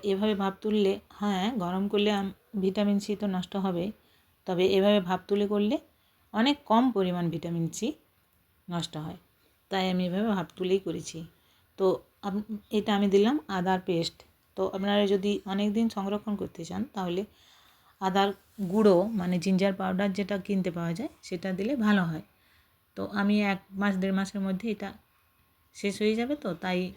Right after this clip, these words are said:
আমি এখানে আদা বাটাই দিয়েছি। তো আদা বাটাটা ভালোভাবে এভাবে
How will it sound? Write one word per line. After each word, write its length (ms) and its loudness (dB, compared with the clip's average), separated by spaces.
আমি 240 -4
এখানে 280 -4
আদা 280 0
বাটাই 380 -2
দিয়েছি। 380 -4
তো 60 -12
আদা 220 0
বাটাটা 300 0
ভালোভাবে 560 0
এভাবে 300 0